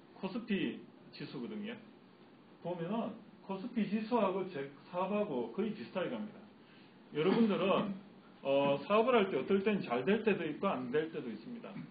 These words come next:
그런데 이런 코스피 지수를 좀 보면 제 사업하고 좀 비슷하게 가는 면은 좀 위로가 되더라고요. 그래서 이 삼 년 동안에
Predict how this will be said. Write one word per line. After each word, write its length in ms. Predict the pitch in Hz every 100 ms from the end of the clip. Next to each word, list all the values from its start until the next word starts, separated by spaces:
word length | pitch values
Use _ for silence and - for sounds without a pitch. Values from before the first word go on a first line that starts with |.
| - - - - - - - - - - - - - -
그런데 580 | 180 202 147 139 190 - - - -
이런 320 | 202 226 202
코스피 420 | 208 208 233 233 185
지수를 340 | 165 180 160
좀 140 | 165
보면 460 | 139 143 180 127 113
제 120 | 170 180
사업하고 480 | 170 175 196 175 -
좀 140 | 151
비슷하게 360 | - - 190 165
가는 260 | 151 147
면은 240 | 135 170 -
좀 220 | 143 120 - -
위로가 340 | 175 226 214
되더라고요. 480 | 123 107 113 98 98 87 - - - - - -
그래서 480 | 135 156 160 110 - - - -
이 100 | 165 -
삼 180 | 175 185
년 500 | 220 233 233 233 -
동안에 640 | 233 220 147 160 131